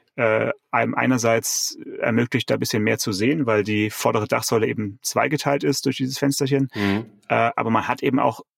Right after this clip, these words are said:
Speaker 1: ganz viel für mich unnutzbare Fläche, äh, zwischen Lenkrad und Ende der, ähm, der Frontscheibe. Da ist also wirklich, ja, wie so ein ein richtiges Niemandsland.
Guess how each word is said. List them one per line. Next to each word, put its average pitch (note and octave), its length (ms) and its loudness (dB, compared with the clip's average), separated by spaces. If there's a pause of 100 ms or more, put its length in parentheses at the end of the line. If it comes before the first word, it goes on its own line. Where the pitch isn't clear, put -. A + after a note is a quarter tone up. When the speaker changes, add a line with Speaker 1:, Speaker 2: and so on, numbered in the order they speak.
(100)
Speaker 1:
ganz C3 260 0
viel B2+ 520 2 (300)
für - 200 -2
mich B2+ 300 2 (120)
unnutzbare C3 880 0
Fläche, D3+ 480 0 (480)
äh, A#2+ 360 2
zwischen C3 640 2 (200)
Lenkrad B2 720 0
und A#2+ 340 0 (140)
Ende B2 320 2
der, A2+ 540 2
ähm, A2 640 -4 (120)
der A2 100 -2
Frontscheibe. C3+ 640 0 (460)
Da G#2+ 80 0
ist C3 240 0
also A2+ 260 2
wirklich, B2 540 -2 (200)
ja, A2+ 280 2 (260)
wie A#2+ 100 4
so B2 160 2
ein A2 300 -2 (440)
ein B2 80 -6
richtiges A2+ 1040 -2
Niemandsland. A#2+ 880 2